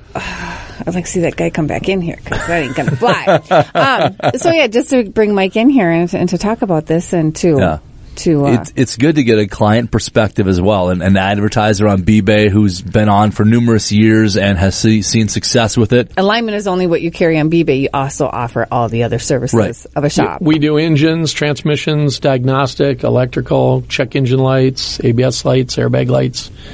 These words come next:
Speaker 1: So this
Speaker 3: Pretty
Speaker 1: is
Speaker 3: much bumper to bumper we do.
Speaker 1: My
Speaker 3: So,
Speaker 1: thought.
Speaker 3: so when we were talking about the alignments, we were talking about the, when people have a perception that they need an alignment.
Speaker 2: Yeah.
Speaker 3: For example, the car pulls to the left
Speaker 2: Mm-hmm.
Speaker 3: because of a low tire. There's a lot of reasons a car is gonna pull to the left or pull to the right.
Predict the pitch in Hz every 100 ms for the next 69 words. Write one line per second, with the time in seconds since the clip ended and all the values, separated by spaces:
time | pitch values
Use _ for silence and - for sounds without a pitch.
0 | - - - 190 185 156 147 - - -
1 | - - - 143 143 135 135 131 127 139
2 | 127 123 131 131 - - 180 190 202 170
3 | - 214 208 196 226 214 208 - 180 165
4 | 160 143 139 160 147 131 139 127 135 123
5 | 139 127 127 127 120 - - 127 120 123
6 | 147 143 139 127 131 127 151 139 147 135
7 | 127 123 120 143 147 143 147 156 175 220
8 | - 110 95 - - 143 127 151 135 127
9 | 123 135 123 143 131 - 127 120 135 143
10 | - 101 90 131 123 120 120 120 120 147
11 | 139 131 - - - 143 143 160 170 170
12 | 151 151 131 139 143 139 131 127 - 143
13 | 135 123 127 139 139 - 120 - 135 127
14 | 117 120 127 139